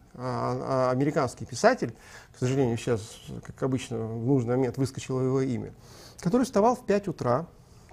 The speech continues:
часик писал, может быть, полтора, шел на работу, работал бухгалтером,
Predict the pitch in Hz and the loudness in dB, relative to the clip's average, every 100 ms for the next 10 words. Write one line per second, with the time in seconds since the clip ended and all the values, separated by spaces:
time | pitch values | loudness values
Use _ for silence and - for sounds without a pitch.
0 | - - 247 185 127 151 - - 120 156 | 0 2 2 0 -4 -6 -4 0 0 0
1 | - - - - - - - - 165 151 | -4 -18 -20 -20 -20 -20 -10 2 2 4
2 | 156 156 - - 156 - 160 156 151 - | 2 0 -2 -2 0 2 4 2 -2 -14
3 | - - - 277 226 156 127 110 110 - | -20 -4 2 6 6 4 2 0 -6 -8
4 | 180 - 156 220 208 165 143 135 139 160 | -12 -4 4 6 6 4 2 0 2 4
5 | 165 123 - - 175 240 | 4 2 -4 -2 0 0